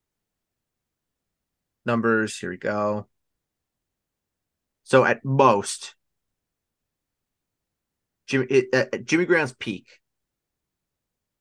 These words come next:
he had thirteen hundred yards,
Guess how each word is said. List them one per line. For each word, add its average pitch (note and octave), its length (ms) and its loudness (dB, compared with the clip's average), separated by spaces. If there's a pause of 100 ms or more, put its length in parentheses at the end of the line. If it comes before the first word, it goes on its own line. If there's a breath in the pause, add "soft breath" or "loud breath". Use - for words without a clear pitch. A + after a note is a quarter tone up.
he B2 160 -2
had A2+ 280 0 (1040)
thirteen C3+ 340 2
hundred A#2 240 0
yards, G#2+ 480 -2